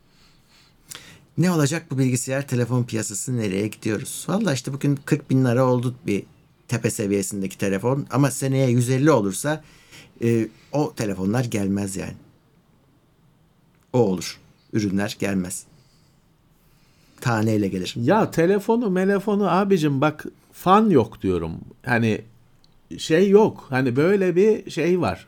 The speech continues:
Speaker 2: Ee, çok uzun süredir şu yaşadığımız krizde zaten Türkiye'nin normali de kriz. Normal
Speaker 1: Hı hı.
Speaker 2: hali de kriz. Şu, şu yaşadığımız zirveye çıkan durumdan önce de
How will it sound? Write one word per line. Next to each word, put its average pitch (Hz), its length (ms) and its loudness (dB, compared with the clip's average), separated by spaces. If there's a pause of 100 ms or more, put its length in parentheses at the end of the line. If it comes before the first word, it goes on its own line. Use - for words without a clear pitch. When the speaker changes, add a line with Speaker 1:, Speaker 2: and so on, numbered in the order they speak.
Speaker 2:
Ee, 107 180 0 (1400)
çok 233 240 8
uzun 185 260 4
süredir 120 600 2 (960)
şu - 240 0
yaşadığımız 185 1300 4
krizde 170 480 2
zaten 190 360 2 (180)
Türkiye'nin 180 540 2
normali 180 460 2
de 117 140 2
kriz. 95 320 -4
Normal 131 340 4
Speaker 1:
Hı - 20 2
hı. 104 40 2
Speaker 2:
hali 104 300 0
de 90 120 -4
kriz. 85 300 -6
Şu, - 240 -8 (180)
şu 190 100 2
yaşadığımız 180 640 2
zirveye 165 440 0
çıkan 175 360 -4
durumdan 170 420 -2
önce 175 380 0
de 165 220 0